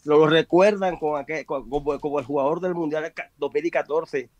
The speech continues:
Eh, muchos de ellos ya están viendo el enfrentamiento entre Renato Augusto y James, ¿entendiste?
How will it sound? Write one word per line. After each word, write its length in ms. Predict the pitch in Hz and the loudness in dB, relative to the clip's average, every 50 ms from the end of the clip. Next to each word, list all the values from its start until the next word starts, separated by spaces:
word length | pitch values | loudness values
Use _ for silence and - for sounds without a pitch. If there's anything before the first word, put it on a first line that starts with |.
| _ _ _ _ _ _ - | _ _ _ _ _ _ -6
Eh, 840 | - 135 135 131 131 131 131 127 127 127 127 127 123 123 123 127 127 | -2 0 0 2 2 0 0 -2 -2 -2 -2 -2 -4 -4 -4 -2 0
muchos 400 | 135 143 165 185 196 - 202 185 | 2 4 4 4 4 4 2 2
de 220 | 175 165 170 185 202 | 4 2 2 4 2
ellos 340 | 202 196 196 190 180 170 | 2 4 2 2 2 2
ya 100 | 151 165 | 2 2
están 460 | 160 - - 170 170 175 175 165 156 147 | 2 2 0 0 0 0 -2 -8 -12 _
viendo 420 | 151 160 175 180 170 165 175 170 | -10 -8 -8 -8 -8 -6 -6 -4
el 200 | 156 151 147 147 | -4 -4 -4 -6
enfrentamiento 720 | 151 147 160 151 131 - 139 139 143 165 180 175 165 175 | -6 -6 -6 -10 -8 -8 -6 -4 -2 -2 -2 -2 -6 -12
entre 180 | 165 143 139 147 | -16 -12 -12 -12
Renato 340 | 139 143 139 147 147 - 156 | -12 -8 -4 -4 -4 -2 -4
Augusto 340 | 147 151 160 160 - 165 160 | -4 -4 -6 -12 -10 -8 -8
y 200 | 156 151 143 135 | -6 -6 -8 -6
James, 380 | - - 147 170 185 175 160 139 | 0 4 4 4 6 6 4 2
¿entendiste? 420 | 135 131 135 131 151 156 156 _ | 2 -2 -6 -4 -4 -4 -4 _